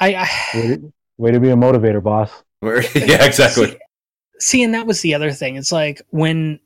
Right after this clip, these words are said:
Speaker 1: the position I w-, I was put into assistant management position. So I had to take care of, I had to make sure that the order was being done and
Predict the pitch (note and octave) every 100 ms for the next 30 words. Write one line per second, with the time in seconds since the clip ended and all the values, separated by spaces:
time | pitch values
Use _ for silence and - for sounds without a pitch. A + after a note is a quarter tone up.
0 | - D#3 D#3+ F3 F#3+ G3 F3 E3 D#3 D3+
1 | - A3+ A3+ G3+ F3 E3 D#3+ - D#3 -
2 | D3 C#3 C3 B2+ C#3+ C3 _ - D3+ C3
3 | - - _ _ _ _ _ _ _ _
4 | - D#3 D3+ C3+ D#3 C#3+ D3+ D3 D3 D3
5 | C#3+ C#3+ C#3 - D#3 C#3+ C3+ C3+ D3 E3
6 | D#3 D3+ D3+ D3 C#3+ C#3+ C#3 C#3 B2+ B2